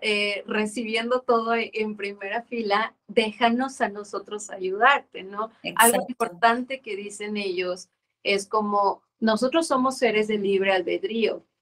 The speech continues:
Speaker 1: y ellos, aunque vean que nosotros estamos necesitando esto en particular, no pueden traspasar nuestro libre albedrío si nosotros no pedimos ayuda. Lo
Speaker 2: Ujú.
Speaker 1: importante es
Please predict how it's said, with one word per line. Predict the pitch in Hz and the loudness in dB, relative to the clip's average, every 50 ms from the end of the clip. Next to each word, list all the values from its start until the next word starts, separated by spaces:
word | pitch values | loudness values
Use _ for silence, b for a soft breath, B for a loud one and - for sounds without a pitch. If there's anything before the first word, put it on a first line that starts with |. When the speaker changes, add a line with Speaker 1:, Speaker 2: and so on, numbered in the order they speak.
| _ _ | _ _
Speaker 1:
y | _ 196 220 226 | _ 2 4 4
ellos, | 226 226 247 - - - | 6 6 4 4 4 2
aunque | 285 254 262 247 233 214 196 | 0 0 0 -2 -6 -6 -4
vean | 185 208 226 233 226 240 240 240 | -2 2 4 4 4 4 0 -4
que | - 214 196 | -8 -8 -8
nosotros | 190 190 196 - - 226 214 - 254 269 262 254 | -6 -8 -10 -8 -8 -8 -4 -4 -4 -4 -4 -6
estamos | 233 _ 233 220 208 226 226 226 | -6 _ -6 -4 -4 -6 -8 -8
necesitando | 214 190 185 180 - 190 185 - 208 - - 196 214 226 226 - - _ _ _ | -6 -6 -6 -4 -4 -8 -8 -8 -6 0 0 0 2 2 -2 -4 -4 _ _ _
esto | 208 233 233 226 - 247 | 2 2 2 4 2 2
en | 233 214 | 2 2
particular, | - - 180 175 - _ - 185 _ - 175 180 208 220 233 247 - _ _ _ _ _ _ _ | 0 0 -2 -2 -2 _ -14 -14 _ -8 -4 2 4 4 4 2 0 _ _ _ _ _ _ _
no | 220 226 233 247 262 277 269 _ | 2 4 6 6 6 4 2 _
pueden | _ 247 254 247 233 233 220 214 | _ 4 4 6 4 2 -4 -6
traspasar | - - 202 196 196 202 196 - - _ _ - 190 190 - - - 214 214 226 233 233 233 | -6 -4 -2 -2 -2 -2 -4 -12 -20 _ _ 0 0 0 -2 0 4 6 6 6 6 4 -2
nuestro | 220 214 214 _ _ 196 | -10 -10 -12 _ _ -10
libre | 202 196 202 208 196 196 202 | -8 -4 -4 -4 -2 -2 -2
albedrío | 202 208 202 202 196 190 190 196 196 202 | -2 -2 -2 -4 -4 -4 -2 -4 -4 -4
si | - - 214 | -6 -6 -6
nosotros | 208 208 208 220 220 - 233 226 226 | -6 -8 -8 -10 -8 -6 -6 -4 0
no | 226 233 233 - | 2 2 2 2
pedimos | - 220 208 202 202 196 196 196 - | 0 -4 -4 -4 -6 -6 -6 -8 -10
ayuda. | 196 196 196 190 - - - - _ _ _ _ _ _ _ | -10 -8 -8 -8 -8 -8 -14 -16 _ _ _ _ _ _ _
Lo | 226 214 | 2 4
Speaker 2:
Ujú. | 220 | 4
Speaker 1:
importante | 220 214 - 220 220 220 - - 226 233 226 233 233 226 | 4 2 -2 -2 -2 -2 -4 -2 -2 0 2 2 2 2
es | 233 226 - | 0 -4 -6